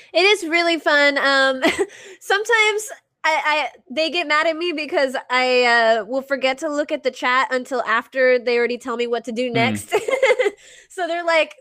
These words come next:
Speaker 1: they're like, "We told you to do this, this, and this." And I'm like, "Oh, shoot, I forgot to look." <laughs>
Speaker 2: Some people have, y-, um, text to speech. Is that what it's called? Like, I,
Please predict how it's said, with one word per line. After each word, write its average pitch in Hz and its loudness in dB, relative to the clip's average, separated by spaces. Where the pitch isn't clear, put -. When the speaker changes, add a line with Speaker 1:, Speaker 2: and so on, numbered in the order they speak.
Speaker 1:
they're 311 -4
like, 311 0
"We 403 -2
told 403 -4
you 370 -8
to 370 -8
do 370 -6
this, 370 -10
this, 359 -12
and 349 -14
this." 370 -6
And 285 -10
I'm 269 -6
like, 269 -4
"Oh, 359 -4
shoot, 339 -6
I 294 0
forgot 294 -2
to 370 -4
look." 311 2
<laughs> - -2
Speaker 2:
Some 143 -6
people 147 -4
have, 139 -2
y-, 123 -6
um, 113 0
text - -10
to - -10
speech. - -8
Is - -20
that 127 -8
what 156 -4
it's 160 -8
called? 165 -10
Like, 127 -4
I, 139 -2